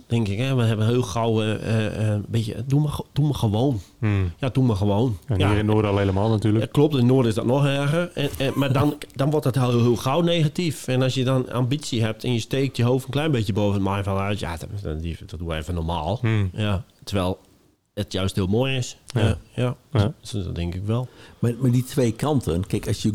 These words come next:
Speaker 3: googelt op het woord ambitie en je, je de, gewoon de uitleg, daar zie je ook beide kanten naar boven komen. Dus
Speaker 1: Ja.
Speaker 3: blijkbaar is
Speaker 1: Niet
Speaker 3: het
Speaker 1: alleen
Speaker 3: ook
Speaker 1: in Noord-Nederlands.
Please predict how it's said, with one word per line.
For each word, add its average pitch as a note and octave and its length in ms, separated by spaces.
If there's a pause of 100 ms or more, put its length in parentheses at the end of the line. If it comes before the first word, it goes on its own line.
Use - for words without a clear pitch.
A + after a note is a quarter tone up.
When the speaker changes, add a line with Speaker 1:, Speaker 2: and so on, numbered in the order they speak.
Speaker 3:
googelt C3 400
op - 120
het F2+ 140
woord F#2 240
ambitie F#2+ 720 (540)
en F#2 320
je, F#2 220
je F#2+ 180
de, G2+ 100
gewoon G2+ 160
de - 80
uitleg, B2+ 460
daar A#2 140
zie D#3+ 200
je C#3 100
ook A#2 200
beide C#3 280
kanten C#3 340
naar G#2+ 120
boven C3+ 360
komen. D#2+ 380
Dus F#2 120
Speaker 1:
Ja. A#2+ 140
Speaker 3:
blijkbaar C#3 360
is - 100
Speaker 1:
Niet D3 100
Speaker 3:
het - 20
Speaker 1:
alleen D#3 160
Speaker 3:
ook C#3 60
Speaker 1:
in C3 60
Noord-Nederlands. G2+ 680